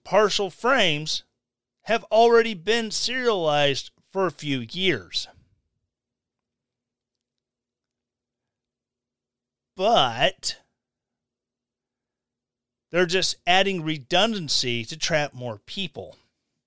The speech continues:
And nine times out of ten, if you are buying from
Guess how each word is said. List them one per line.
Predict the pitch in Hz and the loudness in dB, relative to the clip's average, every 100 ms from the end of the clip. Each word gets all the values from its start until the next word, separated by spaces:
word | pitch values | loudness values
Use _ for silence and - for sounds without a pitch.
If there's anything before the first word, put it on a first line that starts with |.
| _ _ _ _ _ _ _ | _ _ _ _ _ _ _
And | 147 151 131 107 | 0 2 0 -4
nine | 139 190 196 | -2 -2 -2
times | 208 190 | -4 0
out | 196 190 | 0 0
of | 165 | -2
ten, | - 233 214 165 - | -4 -2 -2 -4 -6
if | 190 175 | -8 -6
you | 226 226 | -4 0
are | 214 | -2
buying | 151 - 170 208 165 120 131 123 _ _ _ _ _ _ _ _ _ _ _ - | -4 -8 -6 -2 -2 -4 -10 -16 _ _ _ _ _ _ _ _ _ _ _ -2
from | 175 160 151 147 143 139 127 | 2 4 4 2 0 -2 -6